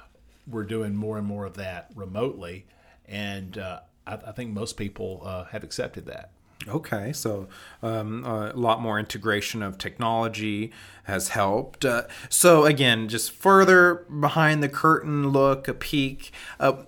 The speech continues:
Speaker 2: what are some things about being a lawyer that the average person like me doesn't know about or might not realize?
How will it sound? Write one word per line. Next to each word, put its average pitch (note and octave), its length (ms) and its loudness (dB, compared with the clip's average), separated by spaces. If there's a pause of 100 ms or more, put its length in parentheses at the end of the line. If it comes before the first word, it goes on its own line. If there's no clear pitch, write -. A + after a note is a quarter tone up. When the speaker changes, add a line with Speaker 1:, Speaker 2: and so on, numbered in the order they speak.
Speaker 2:
what E3+ 240 8
are A3 140 4
some F3+ 260 -2
things C#3+ 420 -2
about A2+ 480 0
being A2+ 300 0
a G#2+ 80 -6
lawyer G#2 880 0 (400)
that B2 200 0
the A2+ 260 -6
average F#3 560 4
person A#2 400 0
like A2 340 0
me G2+ 560 -4 (100)
doesn't A#2 380 -4
know E3+ 240 4
about D3+ 540 2
or G2+ 180 0
might B2 280 -2
not G#2 280 -4
realize? - 1040 -6